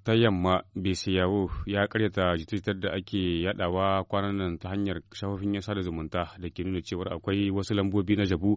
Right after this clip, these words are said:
kan kuɗi takardu kamar ta jika goma da ta jika biyar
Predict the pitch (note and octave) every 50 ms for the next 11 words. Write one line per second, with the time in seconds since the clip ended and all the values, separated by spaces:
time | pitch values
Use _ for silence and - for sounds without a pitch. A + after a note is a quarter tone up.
0 | - - - - - - - - - A2+ G2+ - - - G#2+ G#2+ - G#2 F2+ F2
1 | D#2 D2 D2+ F2+ E2+ - - - F2+ F2+ F#2 F2+ - G2+ G2 F#2+ E2+ E2 - -
2 | F#2+ F#2 E2+ G2+ G2+ G2 F#2+ F#2+ F#2+ F#2+ F#2 E2+ F2+ E2+ D#2+ D#2 D#2 - F#2 F2
3 | D#2+ D#2+ - - E2+ E2+ D#2+ D2+ D#2+ D#2+ D#2+